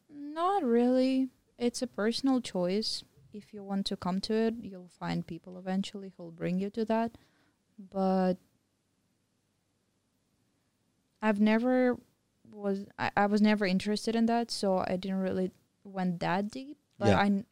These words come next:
Speaker 1: I personally know people that are doing both.
Speaker 2: And you, do you see, and usually, honestly, they, they could be any, they could be not just Thais, but from any country doing that, uh, in, in, uh,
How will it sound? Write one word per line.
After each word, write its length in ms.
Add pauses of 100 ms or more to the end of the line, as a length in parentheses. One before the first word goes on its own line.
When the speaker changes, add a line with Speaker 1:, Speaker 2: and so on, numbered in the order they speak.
Speaker 1:
I 60
personally 480
know 160
people 440
that 140
are 240
doing 320
both. 340 (100)
Speaker 2:
And 280
you, 280
do 180
you 100
see, 440 (580)
and 180
usually, 560 (880)
honestly, 400
they, 180
they 160
could 220
be 360
any, 440 (320)
they 120
could 200
be 360 (600)
not 220
just 280
Thais, 380
but 360
from 320 (800)
any 200
country 360
doing 260
that, 220 (460)
uh, 280
in, 300
in, 300
uh, 340